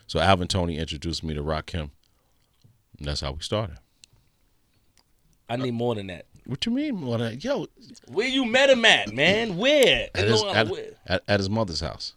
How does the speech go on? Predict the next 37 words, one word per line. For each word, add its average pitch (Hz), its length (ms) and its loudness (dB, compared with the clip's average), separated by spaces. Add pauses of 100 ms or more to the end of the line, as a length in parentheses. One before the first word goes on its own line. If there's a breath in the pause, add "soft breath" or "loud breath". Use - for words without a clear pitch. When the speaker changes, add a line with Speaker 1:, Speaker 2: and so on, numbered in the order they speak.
Speaker 1:
in 90 120 -8
the 87 60 -4
Speaker 2:
So - 100 -2
you 190 60 4
Speaker 1:
basement. 185 260 0
Speaker 2:
just, 151 120 -12
you 170 80 -4
just 151 160 -6
went 151 140 -4
to 156 60 -4
his 147 80 -4
mother's 156 260 -2
house 151 100 2
Speaker 1:
Yeah, 90 60 2
Speaker 2:
and 69 80 -4
said 87 60 0
Speaker 1:
Alvin 98 180 2
Speaker 2:
that? 110 60 -4
Speaker 1:
took - 160 -2
me 98 120 -2
over 82 240 -2
there. 80 240 -4
We - 0 -
Speaker 2:
He - 80 -12
Speaker 1:
went - 120 -2
Speaker 2:
said, 170 100 2
Speaker 1:
and 151 140 2
Speaker 2:
"I - 20 0
know 156 60 0
a 151 40 -4
Speaker 1:
stuff - 80 -6
Speaker 2:
kid 175 60 0
Speaker 1:
to 147 40 -6
Speaker 2:
that 143 120 -2
could 127 120 -6
rap"? 143 240 -2 (180)
Speaker 1:
Yeah, 135 200 0